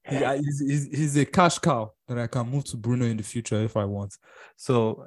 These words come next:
he's one that I'll also be paying attention to. So, um, other midfielders that you can obviously look at, we spoke about, um, we spoke about Joelinton. Um, there's also the, um, Crystal Palace midfielders, you know,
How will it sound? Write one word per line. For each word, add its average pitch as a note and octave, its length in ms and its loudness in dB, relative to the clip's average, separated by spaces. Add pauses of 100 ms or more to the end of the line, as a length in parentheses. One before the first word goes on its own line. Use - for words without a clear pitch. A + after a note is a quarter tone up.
he's A#2+ 140 -2
one D3 240 8
that B2 120 8
I'll A2+ 140 4
also A#2+ 280 0
be G#2+ 80 -4
paying A#2 280 -4
attention A2 520 -2
to. G#2+ 180 0 (400)
So, E3 160 8
um, E3 440 12
other A3 200 10
midfielders E3 640 8
that B2+ 140 8
you A#2+ 60 4
can B2+ 160 2
obviously C3+ 380 2
look B2 240 0
at, A2+ 160 0
we A#2 80 -2
spoke D#3 300 0
about, A2+ 340 -2 (160)
um, A2 460 -6 (1000)
we C3 60 0
spoke D#3 300 6
about A#2 320 8
Joelinton. C#3+ 920 4 (260)
Um, A#2 540 -4 (380)
there's B2 240 2
also C#3+ 580 6
the, A#2+ 340 -2
um, A#2 240 0
Crystal - 300 2
Palace C3+ 400 4
midfielders, B2 800 -4
you B2 140 -6
know, A2 180 -2